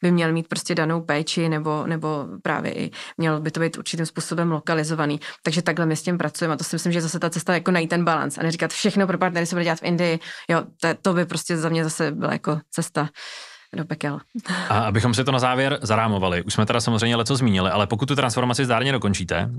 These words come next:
Speaker 2: mm, jaký měl Gru-, Groupon být? A teďka to veme jenom z pohledu vlastně toho zákaznického. Co
Speaker 1: Hmm.
Speaker 2: ten zákazník uvidí, jaká bude ta jeho propozice, proč bych měl na Groupon přijít, až vy ho zdárně, zdárně proměníte?
Speaker 1: Jo, je to,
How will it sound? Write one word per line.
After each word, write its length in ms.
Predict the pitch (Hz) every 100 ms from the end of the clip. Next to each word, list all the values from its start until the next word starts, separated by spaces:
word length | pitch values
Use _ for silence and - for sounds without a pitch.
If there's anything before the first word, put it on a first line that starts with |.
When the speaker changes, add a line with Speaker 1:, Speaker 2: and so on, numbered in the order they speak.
| -
Speaker 2:
mm, 440 | 92 87 87 87 92 _ _ 104
jaký 140 | 123
měl 220 | 160 131
Gru-, 320 | 98 107 101
Groupon 320 | 107 101 104 90
být? 160 | 85
A 60 | 90
teďka 280 | 98 120 104 -
to 80 | 107
veme 220 | 107 113
jenom 140 | 117
z 80 | 113
pohledu 260 | 117 110 113
vlastně 220 | 107 117
toho 140 | 113
zákaznického. 640 | 123 95 98 95 - 87 85
Co 100 | -
Speaker 1:
Hmm. 60 | 185
Speaker 2:
ten 100 | 110
zákazník 400 | 107 107 107 107
uvidí, 160 | 107 110
jaká 240 | 107 104
bude 160 | 110 107
ta 100 | 104
jeho 140 | 107
propozice, 560 | 107 104 107 104 104 104
proč 220 | - 92
bych 320 | 104 101 -
měl 140 | 104
na 60 | 104
Groupon 300 | 101 101 104
přijít, 280 | 101 107 95
až 380 | 92 - - -
vy 100 | 98
ho 300 | 101 101 101
zdárně, 500 | 92 98 98 104 101 - - - - -
zdárně 300 | 101 104 107
proměníte? 440 | 113 110 101 85 -
Speaker 1:
Jo, 140 | 190
je 100 | 196
to, 100 | 202